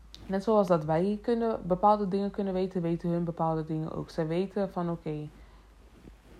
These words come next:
het leven, ze kunnen zien aan hun leven, aan de leefomgeving waar ze in wonen, dat zij dus niet lang zullen leven door de bepaalde, eh, omstandigheden die zij meemaken.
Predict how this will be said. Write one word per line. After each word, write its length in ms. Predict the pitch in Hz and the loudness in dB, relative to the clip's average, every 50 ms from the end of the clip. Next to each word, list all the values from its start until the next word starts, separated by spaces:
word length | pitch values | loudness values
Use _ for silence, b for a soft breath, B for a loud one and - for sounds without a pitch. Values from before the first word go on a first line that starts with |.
| B B - | B B -4
het 180 | - 156 156 160 | -4 -2 -2 0
leven, 600 | 165 170 180 196 196 190 - 196 190 190 - - - - - - - - _ _ _ - - - - - - _ - - - - - - - - _ - - - - | 0 2 2 2 0 2 2 4 4 2 0 -4 -10 -18 -20 -20 -20 -20 _ _ _ -20 -20 -20 -20 -20 -20 _ -20 -20 -20 -20 -20 -20 -20 -20 _ -20 -20 -20 -6
ze 160 | - - 202 | -2 0 2
kunnen 300 | 190 226 233 226 226 220 | 4 4 4 4 2 0
zien 380 | 220 - - 226 247 269 285 - | 0 -2 -2 -2 -2 -2 0 2
aan 160 | - 190 190 | 2 2 2
hun 280 | 185 180 180 175 175 | 2 2 2 2 2
leven, 440 | 165 160 160 180 202 208 - 214 208 | 2 2 0 0 -2 0 0 2 2
aan 160 | 202 190 180 | 4 2 2
de 380 | 165 170 165 165 165 165 165 165 156 | 0 0 0 0 0 -2 -2 -2 0
leefomgeving 640 | 165 175 190 180 196 190 185 - 185 180 175 175 170 | 0 0 0 0 -2 -4 -2 -2 -2 -2 0 0 0
waar 160 | 170 165 165 | 0 0 -2
ze 120 | - - | -4 -4
in 160 | - 160 160 | -4 -4 -2
wonen, 440 | 156 160 165 175 180 180 180 180 190 B B B B B B | 0 0 0 0 0 0 0 0 -2 B B B B B B
dat 160 | - 165 165 | -2 -2 0
zij 220 | - 170 165 165 | 0 0 0 0
dus 180 | 160 160 160 - | 0 -2 -2 -2
niet 200 | 170 165 175 165 | 0 0 0 0
lang 240 | 175 175 170 170 165 | 0 0 0 0 -2
zullen 240 | - 165 151 151 151 | -4 -6 -6 -4 -4
leven 460 | 156 156 165 175 175 - 170 165 156 | -2 -2 -2 -4 -4 -4 -4 -4 -2
door 220 | 160 160 160 160 | -2 0 0 0
de 60 | 160 | -2
bepaalde, 720 | 156 156 - - - 156 160 160 156 160 160 160 156 160 160 B B B B B B B B B - - | -4 -8 -10 -6 -2 -2 0 0 -2 -2 -4 -4 -4 -6 -8 B B B B B B B B B -14 -8
eh, 220 | 170 160 156 160 - | -4 -4 -2 -4 -4
omstandigheden 760 | - - 175 165 - - 180 180 180 180 175 - 175 175 165 | -2 -2 -2 -2 0 0 2 2 2 0 0 0 0 0 0
die 140 | 156 170 165 | 0 -2 -2
zij 260 | 165 - 165 165 165 | 0 0 0 0 0
meemaken. 560 | 165 160 151 151 147 147 143 143 - - - | 0 -2 -4 -4 -4 -6 -6 -8 -8 -10 -12